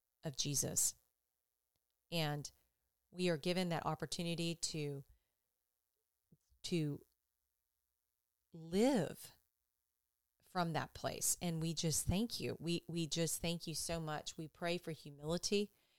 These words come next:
We pray for awe. We pray for faith, unshakable faith, Lord. We pray for that.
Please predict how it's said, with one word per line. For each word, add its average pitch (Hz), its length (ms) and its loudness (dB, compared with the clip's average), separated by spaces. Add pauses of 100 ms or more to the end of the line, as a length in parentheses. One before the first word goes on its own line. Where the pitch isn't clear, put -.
(380)
We 170 160 2
pray 165 320 2
for 156 400 -2 (1040)
awe. 160 340 6 (1200)
We 165 200 -2
pray 160 560 2 (180)
for 156 440 0
faith, - 640 0 (760)
unshakable 170 640 4
faith, 156 340 0
Lord. 151 200 -2
We 156 100 -2
pray 156 220 -4
for 151 160 -6
that. 147 400 -8